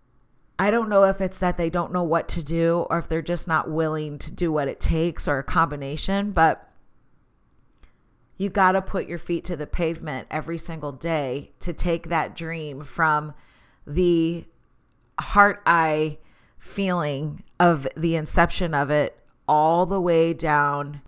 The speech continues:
to the birthing of the idea, all the way to the marketplace. And a lot of people aren't willing to mother their ideas and to actually birth and parent their ideas. They're willing to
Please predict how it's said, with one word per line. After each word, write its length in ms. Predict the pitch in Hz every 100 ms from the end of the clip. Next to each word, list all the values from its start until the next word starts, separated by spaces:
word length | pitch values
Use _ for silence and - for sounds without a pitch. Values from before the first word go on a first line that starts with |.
| -
to 120 | 147
the 120 | -
birthing 500 | 113 170 180 196 180
of 80 | 165
the 160 | 160 156
idea, 720 | 147 147 156 147 143 151 - - - _ - -
all 180 | 170 190
the 120 | 190
way 200 | 190 185
to 200 | 180 -
the 100 | 160
marketplace. 1000 | 151 151 160 - - 143 95 92 - - - _ _ -
And 540 | 180 180 180 170 - - - - - - _ _ _ _ _ _ -
a 80 | 196
lot 200 | 185 202
of 80 | -
people 240 | 220 180
aren't 240 | 180 -
willing 320 | 170 170 175 165
to 120 | 185
mother 360 | 170 160 165
their 200 | 160 151
ideas 680 | 151 143 156 156 95 92 - -
and 180 | 165
to 120 | 151 -
actually 440 | 156 - 170 160
birth 640 | - - 170 175 170 - -
and 160 | 165
parent 480 | - 175 170 165 -
their 180 | 170 165
ideas. 540 | 151 147 208 208 135
They're 160 | - 151
willing 320 | 160 175 175
to 220 | 165 147